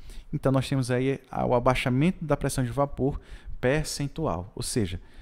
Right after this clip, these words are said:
nessa condição, nós temos um abaixamento de um vírgula sete por cento da pressão de vapor do halometano. Finalmente, vamos calcular o abaixamento crioscópico dessa solução, que corresponde, na verdade, à temperatura,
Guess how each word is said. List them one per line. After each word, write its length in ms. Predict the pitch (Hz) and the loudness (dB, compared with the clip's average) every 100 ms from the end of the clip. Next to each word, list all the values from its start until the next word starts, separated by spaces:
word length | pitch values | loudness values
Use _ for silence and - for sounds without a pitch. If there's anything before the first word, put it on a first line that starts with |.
| - - | -14 -4
nessa 300 | 120 120 - | 2 2 2
condição, 500 | - 135 170 - 123 | 0 0 2 2 2
nós 220 | 139 135 - | 2 0 2
temos 200 | 123 120 | 2 4
um 20 | |
abaixamento 540 | 117 113 120 113 113 | 2 2 4 2 2
de 180 | 117 - - | -4 -4 2
um 120 | 196 | 2
vírgula 280 | 165 147 127 | 4 2 2
sete 240 | 131 - | 0 -2
por 140 | - | -6
cento 300 | - - 110 | -6 -4 -2
da 100 | 113 | -2
pressão 280 | - 110 - | -2 -4 -4
de 80 | 101 | -4
vapor 460 | 107 110 - 95 98 - - - - | -4 -6 -6 -8 -8 -12 -14 -14 -6
do 220 | 104 101 - - - | 0 0 0 -10 -6
halometano. 720 | 104 101 104 113 113 - - - - - - - - - - - - - - - - - - - - | 0 0 2 -2 -2 -8 -10 -12 -14 -14 -16 -12 -14 -12 -14 -14 -14 -14 -14 -16 -18 -18 -18 -20 -10
Finalmente, 800 | - 170 180 180 208 - - - - - | 2 6 8 8 4 0 -6 -10 -20 -12
vamos 200 | - 143 | -6 -4
calcular 640 | - 143 143 135 127 117 - | -2 -4 0 2 2 2 -4
o 80 | 123 | 0
abaixamento 520 | 131 - 131 131 - | 0 2 0 -2 -2
crioscópico 560 | 135 - - 120 - | -4 -2 0 -2 -2
dessa 160 | 113 113 | -4 -4
solução, 500 | - 160 - 160 196 - - - - - - - - - - _ - - _ - _ _ _ - | -4 -4 0 2 2 -4 -20 -20 -16 -16 -16 -14 -14 -14 -20 _ -20 -20 _ -20 _ _ _ -8
que 200 | 143 127 | -4 0
corresponde, 680 | 135 131 123 - 127 117 120 | 2 2 2 0 0 0 0
na 100 | 117 | -2
verdade, 580 | 117 113 117 113 104 - | -2 0 2 2 0 -4
à 100 | 131 | -2
temperatura, 880 | 143 - 135 - - 220 151 101 | 0 2 0 0 0 2 2 0